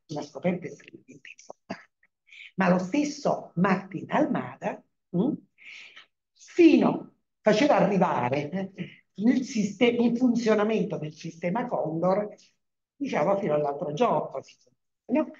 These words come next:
Ecco, mentre un punto estremamente importante,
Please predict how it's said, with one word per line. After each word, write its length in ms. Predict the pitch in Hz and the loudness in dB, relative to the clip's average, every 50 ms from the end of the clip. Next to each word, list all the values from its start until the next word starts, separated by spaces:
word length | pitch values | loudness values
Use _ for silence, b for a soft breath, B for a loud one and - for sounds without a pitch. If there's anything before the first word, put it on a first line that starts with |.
| B B B B B B | B B B B B B
Ecco, 300 | - - - - - 190 226 | -12 -12 -12 -10 -6 -2 2
mentre 800 | 302 359 330 240 233 277 262 - 262 311 359 381 - 349 - - _ _ _ _ _ _ _ _ _ - | 4 4 4 4 2 0 0 0 0 2 2 0 0 -2 -8 -12 _ _ _ _ _ _ _ _ _ -4
un 260 | - 202 233 247 - | -2 2 2 2 4
punto 680 | - 330 339 311 240 196 - - - 143 147 - - _ | 6 6 6 6 6 4 0 0 -2 -4 -6 -6 -10 _
estremamente 880 | - 196 196 196 196 196 214 214 208 214 214 220 254 294 311 - - 202 | 0 0 0 0 0 -2 0 0 2 2 2 2 2 2 2 2 0 -4
importante, 1080 | 202 180 - - 165 165 - - - 180 190 240 254 262 254 - - - 202 190 - | -6 -6 -6 -6 -8 -8 -8 -8 -6 -6 -4 -4 -2 -4 -4 -4 -4 -6 -6 -6 -6